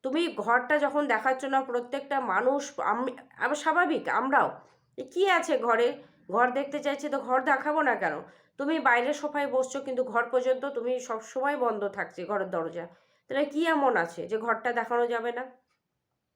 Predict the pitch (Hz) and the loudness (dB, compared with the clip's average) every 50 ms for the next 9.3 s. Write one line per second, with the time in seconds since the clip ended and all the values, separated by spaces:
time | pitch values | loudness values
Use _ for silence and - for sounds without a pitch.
0 | - _ _ _ _ _ _ _ - 277 285 302 302 269 - 240 277 294 302 320 | -20 _ _ _ _ _ _ _ -2 0 2 4 4 4 6 4 4 4 4 2
1 | 320 330 330 330 339 339 285 320 330 339 349 339 - 311 311 311 - - _ _ | 2 -2 -2 -2 -4 -2 0 0 0 0 -2 -4 -4 -6 -6 -6 -6 -12 _ _
2 | _ _ _ _ _ _ _ - - 247 269 294 277 240 294 269 269 277 285 285 | _ _ _ _ _ _ _ 0 4 4 6 6 4 2 2 4 4 6 6 6
3 | 285 - - 247 254 247 240 240 240 233 233 233 233 240 240 - - _ _ - | 4 4 4 4 4 4 6 6 4 4 4 2 0 -4 -6 -12 -20 _ _ -2
4 | 269 269 277 320 311 320 311 311 247 233 269 277 277 277 330 302 302 294 294 294 | -2 0 0 0 0 -2 -2 -2 -2 0 0 -2 -2 -2 0 0 0 2 2 0
5 | 294 294 302 254 233 202 202 240 269 294 320 311 311 311 302 - - 320 302 - | 0 0 -4 0 0 2 2 2 2 0 0 -2 -2 -2 -4 -4 -8 -10 -10 -10
6 | _ _ _ _ _ - - 185 233 254 269 277 269 294 294 285 254 269 269 285 | _ _ _ _ _ -6 -2 -2 0 0 0 0 0 -2 -2 0 0 2 2 2
7 | 285 269 247 220 214 220 240 262 302 311 311 294 269 220 214 196 196 196 - - | 0 0 0 0 2 4 4 4 4 4 2 2 2 2 2 0 0 -2 -10 -16
8 | - - - - _ - 269 277 302 302 294 311 294 302 320 330 320 262 247 277 | -20 -20 -20 -14 _ 0 2 2 2 2 0 -2 0 0 2 0 0 -2 -2 0
9 | 302 302 302 302 302 | 0 0 0 -2 -8